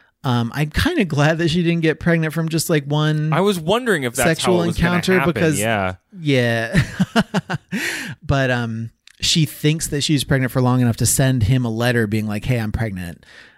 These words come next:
Speaker 1: Uh, Lady Whistledown's writing about how these, you know, they seem pretty happily married, but also they, they are not hanging out with each other. Like, I've not seen the Duke in a while, even though Daphne's still hang-, still in town. Um,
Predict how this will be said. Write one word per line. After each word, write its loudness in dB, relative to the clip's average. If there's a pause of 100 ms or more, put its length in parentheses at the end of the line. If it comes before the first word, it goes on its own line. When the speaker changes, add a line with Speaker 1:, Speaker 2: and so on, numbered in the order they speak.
(140)
Speaker 1:
Uh, 0
Lady 4
Whistledown's 2
writing 2
about -2
how -4
these, -4
you 0
know, -2
they 2
seem 0
pretty 2
happily 2
married, 2
but -4
also 0
they, 2
they 0
are 2
not 0
hanging 0
out 0
with 2
each 0
other. 4
Like, -2
I've -2
not -4
seen -2
the -2
Duke -2
in -2
a -2
while, 0
even -4
though 0
Daphne's 0
still -2
hang-, -2
still -6
in -2
town. 0 (640)
Um, 0